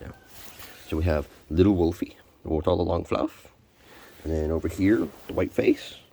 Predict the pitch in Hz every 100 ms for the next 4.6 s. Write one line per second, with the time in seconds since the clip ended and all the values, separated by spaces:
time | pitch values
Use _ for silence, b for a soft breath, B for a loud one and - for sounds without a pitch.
0 | _ _ - - 403 339 _ _ 320 -
1 | 440 - - _ - - - 101 - -
2 | 80 78 80 - - - - 87 - B
3 | B B B B B B - 90 90 87
4 | 82 78 82 - 101 90